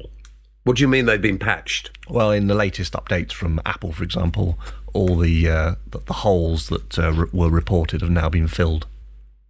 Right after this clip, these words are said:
Speaker 1: Are you sure?
Speaker 2: No, obviously not. There'll be other
Speaker 1: No.
Speaker 2: holes.
Speaker 1: 'Cause I have, I've put, and you have, we've put a cover over the cameras on our computers so
Speaker 2: Yeah.
Speaker 1: nobody can see.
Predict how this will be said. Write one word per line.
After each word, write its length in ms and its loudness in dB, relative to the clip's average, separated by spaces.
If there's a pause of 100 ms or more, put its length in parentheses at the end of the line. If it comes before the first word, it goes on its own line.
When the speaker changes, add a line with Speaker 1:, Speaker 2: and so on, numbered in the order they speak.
(800)
Speaker 1:
Are 60 2
you 240 0
sure? 420 0 (580)
Speaker 2:
No, 320 -4
obviously 400 -2
not. 220 -2
There'll 140 2
be 120 2
other 200 0
Speaker 1:
No. 40 -2 (220)
Speaker 2:
holes. 240 -4 (800)
Speaker 1:
'Cause 140 2
I 220 4
have, 260 0
I've 320 0
put, 220 2 (240)
and 240 0
you 200 2
have, 280 -2
we've 280 -2
put 240 -2 (140)
a 80 0
cover 460 -2
over 240 0
the 80 -4
cameras 420 -2
on 140 0
our 160 -2
computers 720 0 (1000)
so 140 2
Speaker 2:
Yeah. 60 4
Speaker 1:
nobody 260 2
can 180 0
see. 280 -2